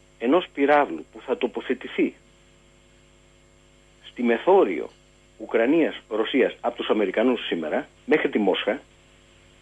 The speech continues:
ή μέχρι το Λένινγκραντ, την Πετρούπολη όπως λέγεται σήμερα,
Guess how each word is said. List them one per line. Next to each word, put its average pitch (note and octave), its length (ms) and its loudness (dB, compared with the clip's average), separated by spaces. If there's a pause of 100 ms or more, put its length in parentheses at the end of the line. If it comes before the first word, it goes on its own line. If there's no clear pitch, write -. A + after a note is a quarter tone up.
(140)
ή B2+ 60 4
μέχρι C3+ 340 4
το - 120 2
Λένινγκραντ, A2+ 480 4
την F#2+ 100 -10
Πετρούπολη F#2 440 -2
όπως F2 160 -10
λέγεται E2 320 -8 (100)
σήμερα, E2 260 -12